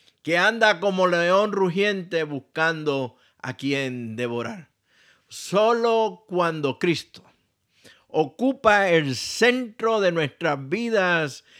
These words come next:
y el centro en el hogar es que podemos enfrentarnos en victoria frente a estos enemigos. Entonces,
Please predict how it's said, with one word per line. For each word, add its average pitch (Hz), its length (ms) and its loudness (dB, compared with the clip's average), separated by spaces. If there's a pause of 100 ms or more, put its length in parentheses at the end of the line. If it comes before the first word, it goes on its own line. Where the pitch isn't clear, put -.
(180)
y 156 140 -4
el 160 180 -2
centro 196 920 0 (260)
en 165 220 -4
el 156 160 -2
hogar 170 520 0
es 170 200 -4
que 185 180 -2
podemos 185 800 -2
enfrentarnos 160 1300 -4 (360)
en 127 300 -6
victoria 131 1000 0 (260)
frente 147 600 -2
a 131 140 0
estos 131 360 -8
enemigos. 113 800 -12 (440)
Entonces, 170 1400 -2